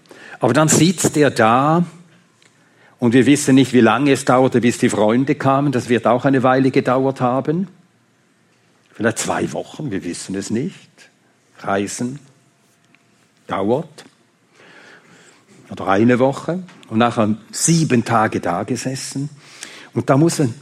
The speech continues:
gedacht haben, nachgedacht haben. Und da begannen solche Gedanken über ihn zu kommen. Warum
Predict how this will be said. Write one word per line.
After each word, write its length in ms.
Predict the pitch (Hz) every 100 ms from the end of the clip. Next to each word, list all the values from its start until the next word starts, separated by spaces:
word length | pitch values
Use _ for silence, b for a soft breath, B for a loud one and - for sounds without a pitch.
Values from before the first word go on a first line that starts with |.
| -
gedacht 480 | 107 - - - -
haben, 260 | 90 76 - _ _ -
nachgedacht 720 | 107 - - 110 95 - -
haben. 100 | 87 B B B
Und 160 | 117
da 40 | 110
begannen 520 | 123 123 120 135 135
solche 280 | 131 131 110
Gedanken 760 | 101 - - 110 156 156 131
über 140 | 127 123
ihn 120 | 120
zu 140 | 113
kommen. 300 | - 113 92 - B B B
Warum 400 | 104 101 82